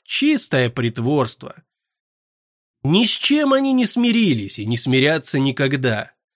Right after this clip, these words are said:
Откуда ты знаешь, что тот же Дейнур не действовал по указке своих сородичей из замка последнего прибежища? Откуда ты знаешь, что его, Дейнура, задачей не было выковать идеальное оружие для мщения дуотов?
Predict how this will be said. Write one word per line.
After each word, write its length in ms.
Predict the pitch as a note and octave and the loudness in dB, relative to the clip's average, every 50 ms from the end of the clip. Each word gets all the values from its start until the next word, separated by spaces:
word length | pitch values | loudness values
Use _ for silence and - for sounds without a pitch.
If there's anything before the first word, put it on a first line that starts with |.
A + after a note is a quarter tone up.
| _ _ _ _ _ _ _ _ | _ _ _ _ _ _ _ _
Откуда 600 | _ C#3 D#3+ A3+ - - - E4+ D#4+ C4 D3+ C3+ B2 | _ 2 2 2 2 0 0 0 2 2 2 0 0
ты 120 | - A#2+ A#2 | 0 -2 -2
знаешь, 480 | A2 A2+ B2 A#2 A2 G#2 G2+ G2 G2 - | 0 0 0 0 0 -2 -4 -6 -6 -8
что 220 | - - - - | -4 -2 -2 -2
тот 260 | - - D3+ C3 B2 | 2 2 2 2 2
же 120 | A2 A#2+ C3 | 2 0 2
Дейнур 540 | A#2+ C3 B2+ B2+ B2+ B2 D3 F#3+ G#3 E3+ | 4 4 4 4 4 4 4 4 4 2
не 160 | C#3+ C#3 C3+ C3 | 2 2 2 2
действовал 540 | B2 D3+ E3 E3+ - - D#3 D3+ D3 C3+ | 2 2 2 2 0 0 0 0 0 0
по 80 | - C#3+ | 2 2
указке 580 | C3+ C3 B2+ B2+ C#3 C#3 D#3+ E3+ - - F#3+ F3+ | 2 2 2 2 2 2 2 2 0 -2 -4 -4
своих 400 | - - D3 C#3+ C#3+ D3 C#3+ - | -4 -2 0 0 0 0 -2 -2
сородичей 840 | - - F3 G3+ C4 B3+ F3 B2+ A2 G#2 - - - - - - - _ _ _ _ _ _ _ | 0 2 2 2 4 2 0 0 0 -4 -6 -8 -10 -12 -14 -16 -20 _ _ _ _ _ _ _
из 220 | C3 D3+ F#3+ F#3+ | 2 4 4 4
замка 480 | F#3 G#3 C4+ D4+ D4 C4+ A3+ - A#3 G#3+ | 2 2 2 2 2 2 2 2 0 2
последнего 720 | - G#3+ G#3 G3+ - - A3+ F#3+ D#3 C3 B2+ B2+ B2 A#2 | 4 2 2 2 2 2 2 2 4 4 2 2 2 0
прибежища? 800 | A#2 D#3+ F3+ G3+ F#3 E3 B2 G#2+ A2 G2+ F#2 - - - - - _ _ _ _ _ _ _ _ _ _ _ _ | 0 0 0 0 0 0 0 0 -2 -6 -10 -12 -14 -16 -16 -20 _ _ _ _ _ _ _ _ _ _ _ _
Откуда 720 | - C3 E3 G3 - - - - D#4+ D4+ B3+ E3 C3 A#2 | 0 2 2 2 0 -4 0 2 2 2 4 2 0 0
ты 140 | G#2+ C3 B2 | 0 -2 -2
знаешь, 460 | A2+ A2+ B2+ C3 B2 A2+ A2 G#2 F#2+ | 0 0 2 2 2 2 0 -2 -4
что 160 | - - - A#2+ | -6 -4 -2 -2
его, 400 | A2+ A2 G#2 A2 D3 E3+ D#3 C3 | -2 0 0 0 0 2 2 2
Дейнура, 480 | B2+ C3 B2 B2 B2 C#3+ D3+ D3 C#3 | 4 4 4 4 2 2 2 2 2
задачей 640 | B2+ A#2+ B2+ B2 A#2+ B2 B2+ D3 F3+ - - F3+ D#3+ | 2 2 0 0 0 2 2 2 2 0 0 0 2
не 340 | D3 C#3 C#3 D3 F3+ B3 C#4 | 2 2 2 2 2 0 0
было 300 | G3+ D3 D3 C3 B2+ B2 | 0 2 2 4 4 2
выковать 640 | A#2+ C3+ F#3 C4+ A3 - - C3 A#2+ A#2+ A#2 - C#3 | 2 0 0 -2 0 0 0 0 0 0 0 -2 -4
идеальное 640 | B2+ B2 E3 G3 F#3+ D3+ C3 B2 B2 B2 A#2+ D3 | 0 2 2 4 4 4 4 4 2 2 0 0
оружие 640 | - - B2+ A#2+ A#2 A#2+ F#3 A3+ G3 E3 F#3 F3 E3 | 0 0 0 0 0 0 -2 -4 0 2 2 2 2
для 180 | C3+ C3+ D#3 D#3 | 2 2 2 2
мщения 560 | D#3 - - - F#3 D#3 C3 B2+ B2+ B2+ B2+ | 2 0 -2 0 0 2 2 2 2 0 0
дуотов? 560 | A#2 B2 F#3+ G#3+ F#3 C3 A2+ - - - - | 2 2 2 2 2 0 0 -2 -6 -14 -20